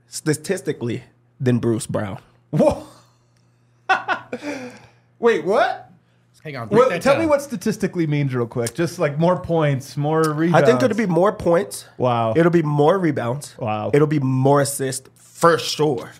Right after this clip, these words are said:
Speaker 2: <laughs>
Speaker 1: For sure. I think that it'll just be a seamless fit. Um,
Speaker 2: Okay.
Speaker 1: whoever it is. I have three guys to choose from. I really have two guys to choose from, um, on this option. And whoever it is, they might have better statistics.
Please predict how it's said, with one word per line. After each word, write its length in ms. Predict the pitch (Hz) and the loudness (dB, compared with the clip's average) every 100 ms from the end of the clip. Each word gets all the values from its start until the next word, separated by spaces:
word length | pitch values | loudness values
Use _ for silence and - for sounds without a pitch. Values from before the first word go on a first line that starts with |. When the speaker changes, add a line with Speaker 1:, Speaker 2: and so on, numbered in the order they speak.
| - | -4
Speaker 2:
<laughs> 680 | 208 226 - 208 - - - | -2 -2 -4 -8 -6 -8 2
Speaker 1:
For 160 | 170 | 2
sure. 460 | - - 160 123 - - _ - 147 151 | 4 0 0 -2 -10 -20 _ -16 -10 0
I 60 | |
think 180 | 165 185 | 2 4
that 140 | 175 170 | 4 2
it'll 140 | 156 | 2
just 200 | 151 156 | 2 0
be 120 | 156 | 2
a 60 | 151 | 0
seamless 480 | - 147 151 143 135 | 0 -2 2 2 0
fit. 400 | - 139 120 - - | -2 0 0 -4 -4
Um, 220 | 127 123 | 0 0
Speaker 2:
Okay. 140 | 123 165 | 2 4
Speaker 1:
whoever 540 | 180 143 170 196 190 | 4 4 2 2 4
it 120 | 147 113 | 2 0
is. 280 | 107 - - _ _ - | -6 -10 -14 _ _ -2
I 40 | |
have 140 | 285 233 | -2 0
three 100 | 240 | 0
guys 220 | 233 233 214 | 0 0 -2
to 80 | |
choose 200 | 180 220 | -4 -4
from. 180 | - 104 | -4 -4
I 60 | 113 | 0
really 180 | 190 196 | 4 4
have 120 | 151 | 2
two 180 | - 226 | -2 -4
guys 180 | 127 123 | -4 -4
to 100 | 120 | -8
choose 240 | - 123 | -4 -4
from, 260 | - 113 120 _ _ - | -2 -4 -4 _ _ 0
um, 240 | 131 123 - | 2 2 2
on 200 | 156 170 | 2 2
this 160 | 127 | -2
option. 420 | - 196 185 120 117 | -2 -4 -2 -4 -2
And 160 | 123 120 - - | -2 -2 -8 0
whoever 320 | 196 185 180 | 4 4 4
it 80 | 175 | 2
is, 180 | 185 208 | 0 -2
they 140 | 139 139 | 0 2
might 180 | 143 | 2
have 180 | 139 131 | 2 0
better 160 | 123 127 | 0 -2
statistics. 640 | 123 117 131 - - - | -4 -6 -6 -6 -12 -16